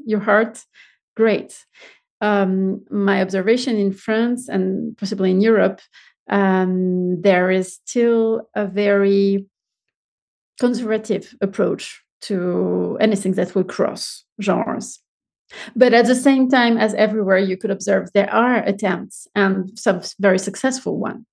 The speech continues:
But of course, that's also part of the question, what are we addressing? But when I was saying, um, so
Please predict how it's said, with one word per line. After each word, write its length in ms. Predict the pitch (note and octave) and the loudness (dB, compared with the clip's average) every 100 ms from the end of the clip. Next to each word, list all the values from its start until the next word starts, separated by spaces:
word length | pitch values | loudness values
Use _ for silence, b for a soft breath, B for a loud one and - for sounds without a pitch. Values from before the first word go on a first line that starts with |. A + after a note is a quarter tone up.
| _ | _
But 300 | G3+ F#3+ - B B B3 | 2 2 -4 B B 0
of 140 | B3 | 4
course, 180 | C#4+ C4+ | 4 6
that's 180 | C4 C4+ | 2 4
also 360 | D4 D4 C#4+ | 2 4 0
part 320 | - A#3 A3 | 2 2 4
of 140 | G#3+ G3 | 2 0
the 80 | G3 | -4
question, 640 | - G3+ - - - - - | -4 -8 -8 -6 -6 -6 0
what 200 | G#3 G3 | 4 6
are 100 | G3 | 4
we 160 | G3 F#3 | 4 2
addressing? 560 | G#3+ G#3+ G#3+ - - _ B B B B _ | 2 0 -2 -12 -14 _ B B B B _
But 140 | A3 A3+ | 4 4
when 120 | A#3+ | 4
I 60 | A3 | 4
was 360 | G#3+ G#3 - - | 2 -2 -12 -10
saying, 640 | B3+ A#3 A3+ A3 G#3+ G#3 G#3 | -6 0 0 0 0 -2 -2
um, 500 | G3+ G3 F#3+ F#3+ G3 | 0 0 0 -2 -6
so 760 | - G#3 G3 F#3+ F#3+ F#3 F#3 | -6 0 2 2 2 0 -4